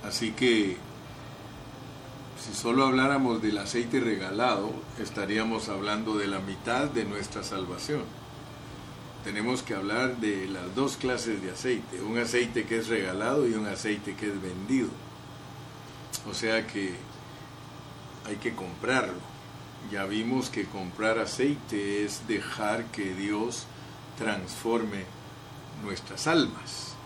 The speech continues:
Pero tenemos que continuar, tenemos que avanzar, porque todavía después de estas lecciones nos van a faltar treinta lecciones, lo cual significa que el reino de Dios es muy importante en la Biblia.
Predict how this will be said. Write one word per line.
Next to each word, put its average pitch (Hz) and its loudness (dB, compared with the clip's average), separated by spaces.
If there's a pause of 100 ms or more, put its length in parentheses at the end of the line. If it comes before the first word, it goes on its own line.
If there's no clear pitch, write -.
(1700)
Pero 120 12
tenemos 156 6
que 202 10
continuar, 185 2 (460)
tenemos 117 4
que 151 6
avanzar, 135 6
porque 104 6
todavía 113 6
después 120 6
de 127 8
estas 120 2
lecciones 117 0
nos 110 2
van 107 0
a 113 2
faltar 101 -2 (120)
treinta 135 4
lecciones, - -4 (760)
lo 95 -4
cual 104 0
significa 117 2
que 95 0
el 90 -4
reino 117 2
de 98 0
Dios 143 4
es 107 2
muy 131 4
importante 110 -2
en 95 -4
la 104 -4
Biblia. 120 4